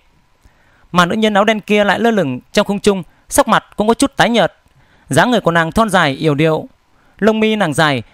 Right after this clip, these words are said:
vẻ mặt xinh đẹp, cũng là một nữ nhân xinh đẹp, khuynh quốc khuynh thành. Tu vi của nàng hẳn vừa mới đạt được tới tam tướng cảnh không lâu, nhưng khí tức Nghệ Hoàng cũng không chút ảnh hưởng tới nàng chút nào. Thực lực của nàng có thể hoàn toàn được phát huy.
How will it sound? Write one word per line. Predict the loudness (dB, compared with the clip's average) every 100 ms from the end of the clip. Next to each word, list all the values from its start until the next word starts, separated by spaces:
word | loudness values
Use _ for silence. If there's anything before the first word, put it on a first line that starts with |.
| _
vẻ | 0
mặt | 0 -2
xinh | -2
đẹp, | 0 -2 -4 _ _
cũng | 0
là | 0
một | 0 -4
nữ | -2
nhân | -2 -2
xinh | -2
đẹp, | 0 -2 _
khuynh | -2 0
quốc | 0
khuynh | -2 -2
thành. | -2 -2 -8 _ _ _ _ _ -20 _ _ _ _
Tu | 2
vi | 2
của | 0 0
nàng | 0 -4 -10 _
hẳn | -4 -4 -4
vừa | -4
mới | -2 0
đạt | 0
được | -2 -4 0
tới | 0 2
tam | 0 0
tướng | -4 -2
cảnh | -2 -2
không | -4 -2 0
lâu, | 0 0 -6 _ _ -4
nhưng | -2
khí | 0
tức | -2 -2
Nghệ | 0
Hoàng | 0 0 -2 -6 -6
cũng | -2
không | 0
chút | 0 -2
ảnh | -2
hưởng | -2 -2 -6
tới | -6 -2
nàng | -2
chút | -2 -2
nào. | 0 0 -4 -12 _ _ _ _
Thực | 0
lực | 0 0
của | 0
nàng | 0 -2 -8 _
có | -4
thể | 0 0 -2 -6 _
hoàn | -4 0
toàn | 0
được | 0 -2
phát | 0
huy. | 0 -2